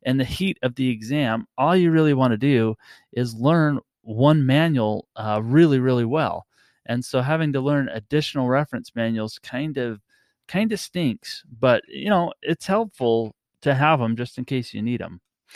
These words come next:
So what I liked about this book when I p-, specifically took my own exam, which I took in geotech, is that this book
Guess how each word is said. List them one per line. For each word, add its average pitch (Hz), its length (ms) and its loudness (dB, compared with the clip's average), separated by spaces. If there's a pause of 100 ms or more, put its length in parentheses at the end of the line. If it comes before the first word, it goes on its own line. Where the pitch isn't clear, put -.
(380)
So 165 260 4
what 147 300 2
I 226 140 2
liked 151 300 0
about 127 300 -4
this 123 160 -8
book 127 400 -2
when 117 100 -4
I 170 180 -2
p-, - 180 -20 (420)
specifically 143 720 -6
took 143 240 -8
my 101 160 -6
own 175 240 -2
exam, 104 480 -2
which 117 180 -2
I 147 80 2
took 147 240 -4
in 107 140 -2
geotech, 110 560 -2 (520)
is 120 140 2
that 156 160 2
this 180 160 2
book 156 320 0